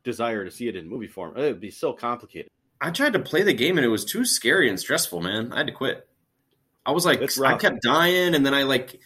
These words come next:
Speaker 2: was like, "Oh, no, did I miss some power-ups? Why is this so hard right now?" And then I quit.
Speaker 1: It's tough. Yeah, it was, like, it was made for, like, the Nintendo Power magazine, you know, where the, like,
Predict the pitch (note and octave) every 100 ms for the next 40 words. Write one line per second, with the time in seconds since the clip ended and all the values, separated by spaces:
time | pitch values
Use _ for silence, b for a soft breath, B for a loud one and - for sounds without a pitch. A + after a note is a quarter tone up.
0 | b - B2+ C3+ D3 D#3 E3 C#3 C#3 A#2+
1 | C#3 - A#2+ - C#3+ D#3+ D#3+ - B2+ C#3+
2 | C3 A#2 C#3+ C#3+ C3+ C#3+ D#3 D3 D#3 E3
3 | E3+ E3+ _ _ _ _ A2 A#2 G#2+ G#2
4 | A2+ E3 - B2+ F#2+ _ _ _ _ _
5 | B2 B2 - D3 D#3+ F3+ F#3+ E3 D#3+ -
6 | D3 D#3+ E3 C3 C#3+ D#3 E3+ D#3+ D#3 C3+
7 | B2 A2+ G#2+ - _ _ G#2+ A#2 A2 G#2+
8 | C3 B2+ B2 B2+ A2+ A2+ A2+ G#2+ A2 A#2+
9 | A#2 B2+ C3 C3 _ _ B2 B2+ B2+ B2+
10 | _ B2 B2 A#2 A2+ G#2+ G#2+